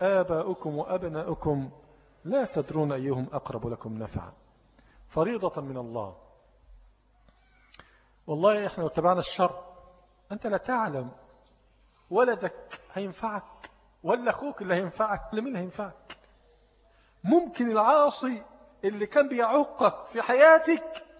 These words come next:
يهديه الله بعد موتك ويدعو لك، فلما لا تعطيه حقه؟ بنتك اللي هي بنتك دي ممكن هي تكون أفضل من ابنك،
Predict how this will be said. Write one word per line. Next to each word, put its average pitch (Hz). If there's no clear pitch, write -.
يهديه 226
الله 233
بعد 214
موتك 202
ويدعو 180
لك، -
فلما 349
لا 339
تعطيه 311
حقه؟ 302
بنتك 330
اللي 247
هي 285
بنتك 277
دي 254
ممكن 294
هي 285
تكون 302
أفضل 302
من 285
ابنك، 294